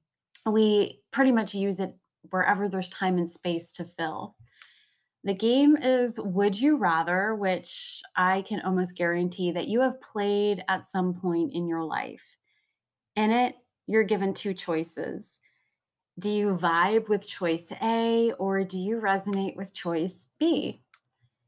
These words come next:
Today, I have twenty-two would you rather questions for you to sit, contemplate, explore,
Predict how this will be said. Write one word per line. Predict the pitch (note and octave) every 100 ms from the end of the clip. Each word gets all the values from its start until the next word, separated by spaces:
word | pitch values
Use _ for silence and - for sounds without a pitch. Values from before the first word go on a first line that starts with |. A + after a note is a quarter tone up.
| _ _ _
Today, | - G#3 G#3 A#3
I | A#3
have | G#3 F#3+
twenty-two | - - F3+ F#3+ B3+ B3+ C4 B3
would | A#3 G3 F#3+
you | A3
rather | G#3 F#3+ G#3
questions | B3+ F#3+ E3+ - F3+ F3 F3+ F3+ - -
for | F#3+
you | F#3+ F#3+ G3+
to | G3+ - F#3+ F3+
sit, | F3 - D4+ D4+ -
contemplate, | - A3 G#3 A3+ G#3 - G3 F#3+ F3+
explore, | F3+ F3 - - - G3 G3 G3 G3 F#3+